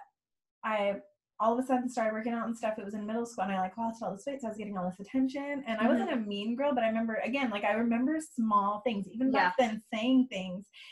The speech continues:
Speaker 1: and someone being like, "You're brag-, you're being bragging and stuff," or whatever. And I was like, "Oh my God." And it, like, I felt so bad, and I never wanted to be that person, and it hurt my feel-, like, not hurt my feelings, but it, like,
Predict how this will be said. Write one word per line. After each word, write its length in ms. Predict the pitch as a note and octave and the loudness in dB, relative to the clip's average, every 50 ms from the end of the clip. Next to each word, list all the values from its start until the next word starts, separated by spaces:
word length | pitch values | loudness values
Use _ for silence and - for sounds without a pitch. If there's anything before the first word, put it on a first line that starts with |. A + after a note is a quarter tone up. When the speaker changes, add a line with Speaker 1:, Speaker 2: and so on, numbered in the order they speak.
| - - - - | -20 -20 -10 -4
Speaker 1:
and 120 | A3+ A3+ A3+ | -4 0 0
someone 240 | C4 A#3+ B3 B3 | 2 2 2 2
being 300 | A3+ A#3 A3+ A3 G#3+ G#3 | 2 2 0 -2 -4 -4
like, 220 | G3+ F#3+ F#3+ G3+ G3 - _ _ _ _ _ _ | -4 -4 -4 -6 -8 -12 _ _ _ _ _ _
"You're 520 | G3 G3+ G#3+ A#3+ C4 C4+ C4+ C#4 C#4 C4+ - | -8 -4 -2 2 4 4 4 2 0 -4 -4
brag-, 360 | G#3+ G3+ G3+ A3+ B3 A#3+ G#3 | -4 -2 -2 -2 -2 -4 -2
you're 140 | A3 A#3+ C4 | -2 -2 0
being 240 | D4+ D#4 C#4+ A#3+ G#3 | 0 0 0 0 -2
bragging 460 | F#3+ G3 A3+ B3 C4 B3+ A#3 G3+ F#3+ | -2 -2 -2 -2 -2 -2 -4 -4 -4
and 160 | F#3 G3+ F#3+ | -6 -6 -8
stuff," 220 | - - - F3+ - | -6 -8 -8 -8 -8
or 60 | G3 | -8
whatever. 160 | F#3+ F#3 - - | -6 -6 -6 -4
And 120 | - A3 G#3+ | -4 -4 -4
I 80 | G#3+ | -4
was 80 | - G#3 | -4 -2
like, 160 | G#3+ F#3+ - - G#3+ | -4 -4 -4 -6 -8
"Oh 20 | |
my 160 | G#3 G#3+ G3+ | -8 -6 -6
God." 220 | G3+ G#3 G3+ G3 G3 G3 G#3+ | -4 -2 -2 -2 -2 -2 -2
And 80 | A3+ | -2
it, 80 | A3 G3 | 0 2
like, 220 | A3 G#3 F3+ - - - _ _ _ | 4 2 2 2 -2 -14 _ _ _
I 140 | G#3+ G#3+ G#3+ | 0 0 2
felt 260 | G#3+ A3 G#3+ F#3+ - | 4 2 2 2 0
so 80 | - G3 F#3+ | -4 0 4
bad, 380 | B3 C4 C#4 C4 C4 C4 C4 | 6 8 10 10 10 10 8
and 80 | A#3+ G3+ | 6 4
I 80 | F#3 | 0
never 200 | G3 F#3+ F3+ F#3 | 0 0 0 0
wanted 180 | F3+ F3+ F3+ F3+ | -2 -2 -4 -4
to 60 | E3 E3 | -6 -8
be 60 | - | -10
that 180 | - - - - | -12 -12 -4 -2
person, 300 | D#4 D4+ D4 - D4+ C#4+ C#4+ C4+ | -2 -2 -2 -4 -4 -2 2 2
and 20 | B3 | 2
it 80 | G3+ | 2
hurt 220 | F#3 G#3+ A3+ - - | 0 -4 -6 -6 -6
my 140 | F#3 E3+ | -6 -6
feel-, 140 | - - A#3+ - - | -4 -4 -2 -2 0
like, 180 | G#3+ G3 - | -2 0 2
not 160 | B3+ D4 D#4+ E4+ | 4 4 4 4
hurt 140 | D#4+ C#4+ C#4 | 4 4 4
my 80 | C4 | 4
feelings, 320 | C4 C4 B3+ C4 B3+ B3+ A3+ | 4 4 4 4 4 4 2
but 80 | G#3+ F#3 | 0 0
it, 40 | - F#3 | 2 2
like, 160 | F#3+ F3+ - | 0 0 0